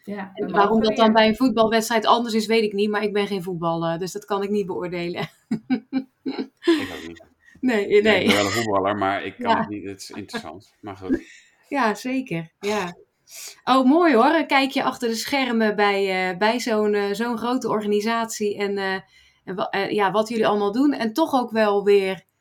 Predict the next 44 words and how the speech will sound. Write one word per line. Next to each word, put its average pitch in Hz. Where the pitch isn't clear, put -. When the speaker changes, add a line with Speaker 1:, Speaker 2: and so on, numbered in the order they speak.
Speaker 2:
dat 247
ik 220
denk, 196
ja, 226
ja, 180
de, 196
toch 262
de 196
basis 202
is 190
gewoon 175
hetzelfde, 262
hè, 202
qua 254
crisiscommunicatie. 202
Dus 208
in 214
die 262
zin 208
is 196
het 208
ook 262
weer 208
helemaal 269
niet 214
anders. 339
Eh, 220
maar 226
ja, 220
de 185
mensenmassa 240
en, 196
en 214
de 220
belangen, 202
denk 226
ik, 202
die 214
spelen, 202
die 202
zijn 196
natuurlijk 190
wel, 180
eh, 170